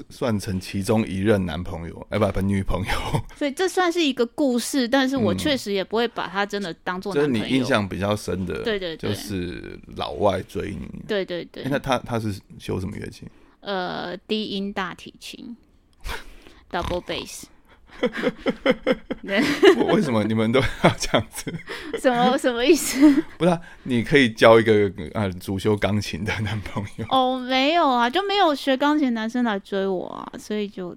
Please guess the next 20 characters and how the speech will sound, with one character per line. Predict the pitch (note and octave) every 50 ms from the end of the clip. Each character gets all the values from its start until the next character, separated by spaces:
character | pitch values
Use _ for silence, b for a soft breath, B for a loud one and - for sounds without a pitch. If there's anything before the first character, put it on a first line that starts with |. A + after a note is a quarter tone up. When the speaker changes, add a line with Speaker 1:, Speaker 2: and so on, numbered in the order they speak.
| - -
Speaker 2:
就 | - F3+ E3
这 | - - D#3
样 | D#3 - -
子 | - - -
咯。 | D3+ D3 - -
Speaker 1:
那 | - D3+ C#3
大， | - - -
呃， | - G#2+ G#2 G2 F#2
大 | G2+ B2 A#2+
提 | A2 G2
琴 | F2+ - F#2
还 | E2+ F#2 F#2
可 | E2+ -
以 | G2 F2
跟 | - F#2 F2+
什 | F2 - -
么 | - E2+
乐 | F2 F2 E2
器 | - - F2
配？ | - - -